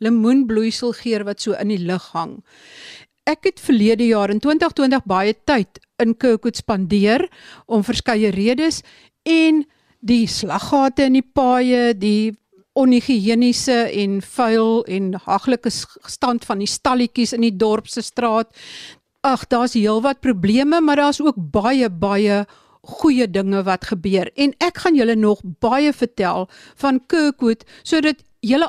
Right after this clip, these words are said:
almal saam met my uit die lesse kan leer van hierdie pragtige vallei, om, soos wat ons dan die vallei verbeter,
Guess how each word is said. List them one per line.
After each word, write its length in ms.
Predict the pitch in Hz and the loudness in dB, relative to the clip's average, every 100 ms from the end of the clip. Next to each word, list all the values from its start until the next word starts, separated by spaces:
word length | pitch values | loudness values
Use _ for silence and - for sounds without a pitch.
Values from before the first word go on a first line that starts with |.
| - | 0
almal 300 | 330 349 311 | 0 2 0
saam 320 | - 320 339 | 2 2 4
met 140 | 349 - | 2 2
my 400 | 208 190 180 180 - - _ | 0 0 -2 -6 -16 -20 _
uit 140 | 285 | -2
die 140 | 285 262 | 2 2
lesse 440 | 196 214 233 330 294 | 2 0 0 -2 -2
kan 220 | 269 233 | 0 2
leer 540 | 190 185 233 226 175 180 _ _ - _ - | 2 2 2 2 -4 -8 _ _ -20 _ -2
van 240 | 254 233 220 _ | 0 0 -2 _
hierdie 680 | 196 185 233 294 277 277 226 - 330 | -2 2 4 4 2 2 0 -6 -2
pragtige 520 | 339 - - 277 262 | -2 -2 -4 -4 -4
vallei, 600 | - 220 190 190 190 175 - - - _ | -2 -2 0 0 -2 -4 -12 -20 -20 _
om, 300 | - 247 233 - _ _ - | -2 0 0 -4 _ _ -4
soos 260 | 370 359 | -2 0
wat 120 | 370 - | -2 0
ons 280 | 269 269 - | 0 0 -2
dan 120 | 240 | -4
die 80 | 240 | -2
vallei 360 | 262 220 190 208 | -2 0 0 -2
verbeter, 720 | - 202 165 214 233 - 214 | -4 -4 0 0 0 -2 -4